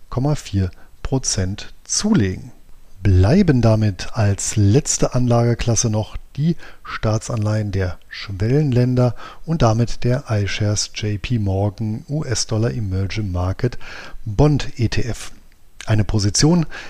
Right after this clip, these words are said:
der ersten Stunde und zugleich der einzige Anleihefonds und Monatszahler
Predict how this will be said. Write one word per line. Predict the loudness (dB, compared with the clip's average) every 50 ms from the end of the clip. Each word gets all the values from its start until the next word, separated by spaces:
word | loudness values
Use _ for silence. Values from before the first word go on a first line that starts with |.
| -14 -6
der | 2 4 6 6 6 4 2 0 -4 -4
ersten | 0 0 0 0 0 -2 -2 -2
Stunde | -2 -2 0 0 2 2
und | 2 0
zugleich | 0 0 2 4 4 6 4 4 2
der | 2 2 2 0 0 0
einzige | 0 0 0 0 0 2 4 4 2 2 -2 -10 -18 -20 -20 -10 -4
Anleihefonds | 0 0 2 4 4 4 2 2 0 -2 -2 -2 0 0 0 0 -2 -4 -8 -14 -16 -6 0
und | 2 4 4 2 2 -2 -8 -12 -8
Monatszahler | -6 -4 -2 0 0 2 2 0 0 -2 -2 -2 -2 -2 -2 -2 -2 -4 -6 -8